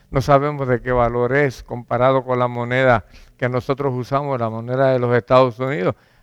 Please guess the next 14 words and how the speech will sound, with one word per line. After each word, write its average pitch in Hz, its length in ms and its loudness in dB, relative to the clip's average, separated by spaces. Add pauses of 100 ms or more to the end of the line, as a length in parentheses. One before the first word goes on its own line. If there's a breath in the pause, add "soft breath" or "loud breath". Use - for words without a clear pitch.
(120)
No 123 140 -4
sabemos 131 560 0
si 127 80 -4
es 123 400 2
un 123 220 -6
chele, 131 420 2
dos 120 220 0
cheles. 123 640 2 (400)
Digo, 127 240 0
esa 107 100 -2
era 123 160 4
de 120 60 0
Santo 110 260 -4
Domingo. 107 460 -6